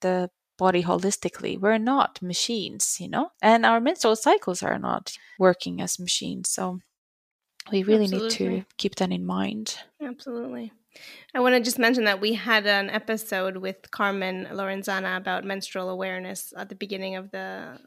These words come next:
Speaker 2: of the episode. So if people wanna go and take a look at the beginning of the podcast, sorry, if
Speaker 1: Hmm.
Speaker 2: people wanna go and take a look at that, then, uh, that's also related to this topic of menstruation and stuff.
Speaker 1: It's a fantastic topic.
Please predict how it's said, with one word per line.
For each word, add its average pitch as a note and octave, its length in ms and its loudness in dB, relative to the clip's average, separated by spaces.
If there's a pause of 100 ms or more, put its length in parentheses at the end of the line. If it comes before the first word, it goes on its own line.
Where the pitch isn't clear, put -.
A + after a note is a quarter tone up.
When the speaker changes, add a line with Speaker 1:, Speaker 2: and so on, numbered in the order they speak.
Speaker 2:
of G3 160 -14
the - 100 -14
episode. G3 460 -12
So F#3+ 240 -12 (440)
if - 80 -20
people G#3 260 -4
wanna F#3+ 200 -2
go F#3+ 140 -4
and G3 140 -4
take G3 240 -10
a G3 40 -8
look F#3+ 340 -10
at A3 140 -2
the G#3+ 60 -4
beginning A3+ 260 2
of G#3 80 -2
the G#3 80 -2
podcast, G#3 640 0
sorry, G3 300 -4
if G3+ 120 -8
Speaker 1:
Hmm. G3 60 -2
Speaker 2:
people G3+ 160 -2
wanna G3+ 200 -6
go G3+ 160 -6
and G3 240 -6 (160)
take G#3+ 240 -8
a A3 40 -2
look G#3+ 240 -6
at G#3+ 140 -8
that, G#3 300 -6
then, G#3+ 280 -8
uh, G#3+ 360 -10 (720)
that's G#3+ 180 -6
also G#3 200 -2
related G3+ 440 0
to G#3 100 -12
this G3 220 -8
topic G3+ 420 -10
of A3 140 -12 (100)
menstruation G3+ 680 -8
and A#3+ 160 -12
stuff. - 280 -18 (640)
Speaker 1:
It's - 200 -16
a - 40 -16
fantastic - 680 -8
topic. - 380 -20